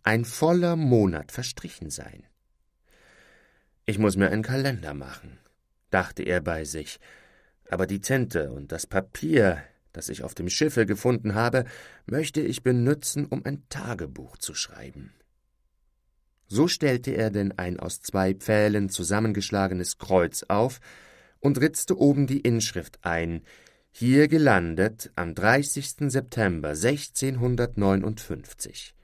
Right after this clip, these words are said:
An jedem Wochentage machte er einen kleinen Einschnitt, an den Sonntagen einen etwas längeren,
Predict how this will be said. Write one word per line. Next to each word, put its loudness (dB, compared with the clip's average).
An 4
jedem 4
Wochentage -2
machte -2
er -4
einen -6
kleinen 0
Einschnitt, -4
an 4
den 6
Sonntagen 2
einen 0
etwas -2
längeren, -2